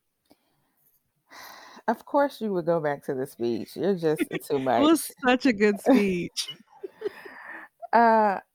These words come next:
Speaker 1: really, honestly, and I don't think I really have talked about this to anybody. Well, I might have, but I was sitting at my desk of my then nine-to-five. So my undergrad is in counseling.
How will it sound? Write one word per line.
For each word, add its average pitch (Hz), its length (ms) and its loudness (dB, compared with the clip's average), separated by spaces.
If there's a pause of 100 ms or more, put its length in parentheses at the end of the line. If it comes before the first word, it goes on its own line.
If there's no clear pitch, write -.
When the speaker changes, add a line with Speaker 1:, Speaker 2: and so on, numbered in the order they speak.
Speaker 1:
really, 226 500 0
honestly, 196 640 -2 (460)
and 202 160 2
I 208 80 6
don't 269 180 -2
think 294 200 -6
I 311 120 0
really 180 600 -4
have 175 240 -6
talked 156 400 -6
about 220 280 -4
this 254 260 -6
to - 140 -12
anybody. 240 600 -4 (100)
Well, 214 400 4
I 226 80 -2
might 165 240 -4
have, 165 320 -8 (240)
but 180 380 4 (920)
I 180 100 8
was 202 120 -2
sitting 269 300 0
at 220 100 2
my 190 160 0
desk 160 480 2 (220)
of 165 200 2
my 156 480 -2
then 160 280 -2
nine-to-five. 151 800 -6
So 170 180 -2
my 170 180 0
undergrad 170 460 0
is 160 100 -10
in 151 120 -10
counseling. 170 800 -10